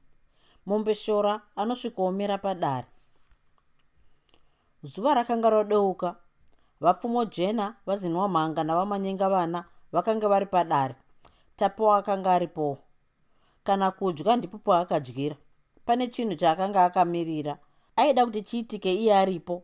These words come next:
kuitira kuti agozvionerawo namaziso ake. Akaramba achikanda maziso kunzira yaenda kwachiri choga. Pazvakaitika, nomwoyo wake wakarwadziwa chaizvo. Baba munini, "Pano munhu ari kufamba achipunzikira pasi uko,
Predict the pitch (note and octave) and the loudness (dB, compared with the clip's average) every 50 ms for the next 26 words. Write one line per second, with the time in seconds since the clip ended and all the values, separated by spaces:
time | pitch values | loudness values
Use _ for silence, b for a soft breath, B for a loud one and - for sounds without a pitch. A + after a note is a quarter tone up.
0 | - _ - G3 F#3 F3+ F#3 F#3 F3 F3 F3 F#3+ G3 G#3+ G#3 F#3 D#3 C3+ C#3+ C3+ | -12 _ -10 -10 -4 0 0 0 0 0 0 0 0 2 2 0 -2 -2 -2 -2
1 | D#3+ F3 G3 G#3 G3+ F#3+ F3 F3+ F3 F3 F3 E3 C#3+ A#2 - - - F3 D#3 C#3+ | -2 0 0 2 2 4 4 4 2 0 0 -2 -4 -4 -6 -4 0 2 4 4
2 | C#3+ C3+ - D3+ - - - - - _ _ _ _ _ _ _ - F#3+ G3+ - | 2 0 -4 -12 -16 -16 -18 -20 -20 _ _ _ _ _ _ _ -6 -6 -2 0
3 | A3+ A3 A3+ A3 A3 G3 F3+ E3+ E3+ - - - G3+ G3 F#3+ F#3 E3 D#3+ D3 C3+ | 2 2 2 2 4 4 2 2 2 -2 -4 -2 -2 0 0 0 0 0 -2 -2
4 | - D3+ D3 - - F3+ - G3 F#3+ D#3+ B2+ C#3+ C#3+ C3+ C#3 C#3 C#3+ D3 D#3 E3+ | -4 -6 -8 -6 -6 -4 -4 -4 -4 -4 -4 -4 -2 0 0 2 2 2 2 2
5 | F#3 F3+ E3 D#3 D#3 D3+ - E3+ E3+ E3 - E3+ E3 D3+ - - D3+ B2+ A2+ - | 0 0 0 -2 -2 0 -2 -4 -4 -4 -6 -8 -8 -8 -6 -6 -6 -6 -6 -8
6 | - _ _ _ _ _ _ _ _ _ _ _ _ _ _ - F#3+ F3+ E3 - | -18 _ _ _ _ _ _ _ _ _ _ _ _ _ _ 0 0 2 2 2
7 | D#3+ E3 - A3+ A#3 A#3 A3+ G3 - - A3 G3+ - F3+ C#3 - - - _ _ | 2 2 4 2 2 2 2 -2 -4 -6 -6 -4 -2 -4 -4 -4 -6 -18 _ _
8 | - C#3+ D#3 D#3+ E3 F3 F#3+ G3 F#3+ F#3 F3+ F3 E3+ F3 E3 - F3+ F3 E3+ E3 | -10 -6 -6 -4 -2 0 2 2 4 4 6 6 6 4 2 0 -2 0 2 2
9 | D#3+ D#3+ E3+ D#3+ C#3 A#2+ B2 C#3+ D#3 D3 B2+ C3 B2 C3+ C#3+ C#3+ - D#3 C3+ C3 | 2 2 2 2 2 2 2 0 0 0 -2 -4 -2 -2 -2 0 -2 -2 -2 -2
10 | B2+ - - - - _ _ _ _ _ _ _ _ _ _ _ _ _ _ _ | -4 -8 -12 -18 -20 _ _ _ _ _ _ _ _ _ _ _ _ _ _ _
11 | _ - - - A3+ B3+ C4 C4 C4+ C4+ B3 F#3+ C#3+ - - b b b b b | _ -8 -2 2 6 6 6 6 6 4 4 2 -2 -8 -12 b b b b b
12 | b b b b F#4 F#4 F4+ E4+ E4 E4+ D4+ A#3 G#3+ A3 C4 D4+ C4+ - C4+ C4 | b b b b 0 2 2 4 4 6 6 6 6 6 4 2 0 2 4 4
13 | C4 C4+ B3 A#3+ A#3+ A3+ - B3 A#3+ A3 - - - B3+ A#3+ A3 - - G#3 F#3+ | 4 4 2 2 -2 -6 -4 -2 -2 -2 -4 -4 -2 2 2 2 4 4 4 4
14 | - - A#3+ A3+ G3+ - - C#3 | 2 0 -4 -4 -4 -4 -6 -10